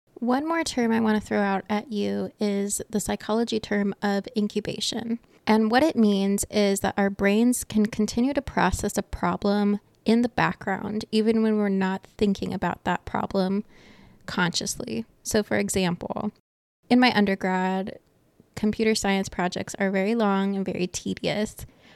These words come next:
And probably the best advice I would get is just,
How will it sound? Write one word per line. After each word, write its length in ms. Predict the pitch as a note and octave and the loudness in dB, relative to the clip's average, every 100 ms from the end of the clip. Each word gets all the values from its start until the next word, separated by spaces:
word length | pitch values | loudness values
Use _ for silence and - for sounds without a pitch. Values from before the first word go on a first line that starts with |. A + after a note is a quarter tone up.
| _ _ | _ _
And 420 | - G3 F#3+ F#3+ - | 2 4 4 0 -2
probably 300 | G#3 G#3 A3 | -2 2 2
the 80 | |
best 260 | A3 F#3+ - | 4 2 2
advice 400 | G#3 F#3+ F#3 G3 | 0 4 4 4
I 60 | F#3+ | 0
would 180 | F#3+ | 0
get 320 | G3+ F#3 - - | 2 2 2 -2
is 180 | F#3+ | -2
just, 360 | - F#3 - - | -2 -4 -4 -10